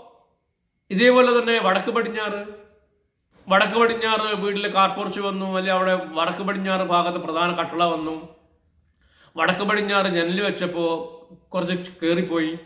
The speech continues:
ഇത്യാദി കാര്യങ്ങള് ജോലിയെ സാരമായി ബാധിക്കും, തലമുറയെ സാരമായി ബാധിക്കും, മക്കളെ ബാധിക്കും, മക്കളുടെ മക്കളെ ബാധിക്കും, കൊച്ചുമക്കളെ ബാധിക്കും. അച്ഛൻ്റെ അമ്മയുടെയും പേരുള്ള ഭൂമി മക്കളെ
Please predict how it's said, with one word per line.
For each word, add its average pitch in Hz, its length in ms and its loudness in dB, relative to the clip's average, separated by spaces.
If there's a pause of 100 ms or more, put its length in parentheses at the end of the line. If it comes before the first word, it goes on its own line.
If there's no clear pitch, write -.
(1400)
ഇത്യാദി 247 440 2
കാര്യങ്ങള് 247 600 2 (400)
ജോലിയെ 226 440 4 (120)
സാരമായി 220 540 0
ബാധിക്കും, 214 400 -4 (800)
തലമുറയെ 220 600 4
സാരമായി 208 420 -2
ബാധിക്കും, 190 440 -4 (560)
മക്കളെ 202 460 2 (120)
ബാധിക്കും, 190 400 0 (480)
മക്കളുടെ 220 380 -4
മക്കളെ 208 280 -2 (100)
ബാധിക്കും, 185 360 -2 (380)
കൊച്ചുമക്കളെ 220 580 -2 (100)
ബാധിക്കും. 185 380 -2 (1400)
അച്ഛൻ്റെ 220 480 0
അമ്മയുടെയും 226 400 4
പേരുള്ള 220 260 -2 (100)
ഭൂമി 196 280 -4 (880)
മക്കളെ 190 340 0